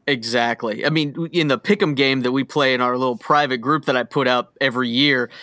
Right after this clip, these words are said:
it, the last couple of weeks, it's been tough. I'm like, "Really? These are the best games I can <laughs> find for everybody to pick?" So now we've got S E C games, and let's talk the S E C, S E C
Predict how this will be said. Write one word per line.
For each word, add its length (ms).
it, 160
the 100
last 240
couple 240
of 60
weeks, 200
it's 140
been 160
tough. 240
I'm 100
like, 220
"Really? 300
These 240
are 20
the 80
best 300
games 320
I 100
can 160
<laughs> 180
find 360
for 180
everybody 580
to 120
pick?" 480
So 480
now 240
we've 120
got 160
S 220
E 60
C 200
games, 460
and 100
let's 220
talk 420
the 220
S 180
E 120
C, 420
S 200
E 120
C 480